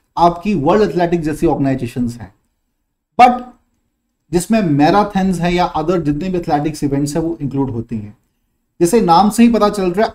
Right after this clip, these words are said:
Ultra Runners, but इससे भी ज्यादा जो टफ आपकी running events है, उसको promote करने के लिए ये International Association of Ultra Runners Congress की establishment की गई थी। ऑलराइट,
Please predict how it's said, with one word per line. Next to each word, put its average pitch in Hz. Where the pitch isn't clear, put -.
Ultra 214
Runners, 117
but 208
इससे 254
भी 247
ज्यादा 185
जो 226
टफ -
आपकी 170
running 196
events 185
है, 202
उसको 180
promote 196
करने 165
के 139
लिए 127
ये 165
International 226
Association 175
of 156
Ultra 170
Runners 147
Congress 135
की 151
establishment 139
की 117
गई 104
थी। -
ऑलराइट, 202